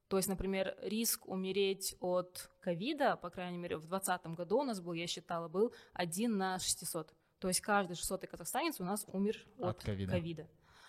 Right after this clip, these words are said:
Speaker 1: И при этом риск умереть от вакцины один на миллион. То есть тут как-то пытаешься свои шансы оценить.
Speaker 2: Мгм.
Speaker 1: Стоит ли мне попробовать встретиться с ковидом, учитывая, что, например, дельта-вариант, кстати, это, это бы ещё тот вариант был.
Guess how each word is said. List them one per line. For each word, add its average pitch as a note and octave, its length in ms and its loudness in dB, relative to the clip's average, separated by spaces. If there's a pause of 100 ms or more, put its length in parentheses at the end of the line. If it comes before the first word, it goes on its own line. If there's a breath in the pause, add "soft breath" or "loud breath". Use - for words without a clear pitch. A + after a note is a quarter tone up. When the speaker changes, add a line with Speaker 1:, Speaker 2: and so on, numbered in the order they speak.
(100)
Speaker 1:
И G3+ 120 2
при A#3 140 12
этом C#4 280 8
риск G#3+ 280 2
умереть F#3+ 400 -2
от F#3 180 -4
вакцины D4 480 -2
один F#3 320 2
на G#3+ 60 2
миллион. E3 380 0 (1160)
То F#3+ 100 2
есть F#3 160 0
тут B3 160 0
как-то G#3+ 260 -2
пытаешься F#3+ 440 0
свои F3 240 -4
шансы - 320 -12
оценить. - 420 -18 (460)
Speaker 2:
Мгм. G2 720 6
Speaker 1:
Стоит F#3+ 420 2
ли F3+ 80 -4
мне F3+ 640 -4
попробовать F3+ 420 0
встретиться - 300 -6
с - 60 0
ковидом, A3+ 420 2
учитывая, F3+ 400 -2
что, F#3+ 100 -6
например, F3+ 380 -4
дельта-вариант, E3+ 800 -6
кстати, F3 140 -8
это, F3+ 100 -6 (100)
это F#3 140 0
бы F#3+ 60 2
ещё F#3+ 140 -2
тот F#3+ 220 2
вариант D#3+ 360 -2
был. D3 140 -12